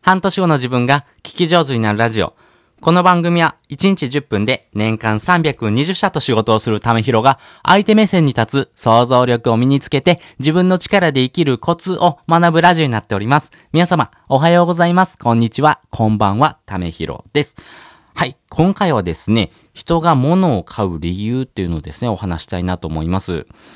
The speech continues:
皆さんですね、えー、何か商品欲しいなと思ってですね、えー、購入するとき、どのように考えていると思いますか？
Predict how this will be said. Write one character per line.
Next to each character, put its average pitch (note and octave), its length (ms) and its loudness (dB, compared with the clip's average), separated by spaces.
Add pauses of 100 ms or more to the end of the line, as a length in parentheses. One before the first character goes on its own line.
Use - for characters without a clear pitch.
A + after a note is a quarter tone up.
(260)
皆 A#2 120 0
さ C3 140 -2
ん G2 40 0
で F2+ 60 -4
す A2 140 -6
ね、 G#2+ 420 -2
え G2 240 -2
ー、 - 20 -2
何 A2+ 220 -2
か A2 100 -2
商 C#3 220 -4
品 A#2 200 -4
欲 C#3 180 -4
し - 160 -6
い - 20 -4
な A#2 220 0
と G2 100 -6
思 G#2 140 -2
っ - 20 -20
て F#2 120 -10
で D2+ 100 -10
す - 120 -10
ね、 A2+ 260 -2 (200)
え G#2 60 -8 (180)
ー、 F2 80 -8
購 A2 180 -4
入 A2 160 0
す A2+ 140 -8
る A2 100 -6
と G#2+ 120 -10
き、 E2+ 240 -14 (340)
ど D#2+ 140 -4
の G#2 140 -2
よ C#3+ 140 0
う - 20 0
に A#2+ 100 0
考 F#2+ 300 -6
え F2 80 -8
て F2+ 100 -10
い F2+ 40 -12
る F#2 40 -16
と - 100 -10
思 D2+ 160 -6
い D#2 60 -8
ま E2+ 100 -4
す - 60 -18
か？ - 160 -18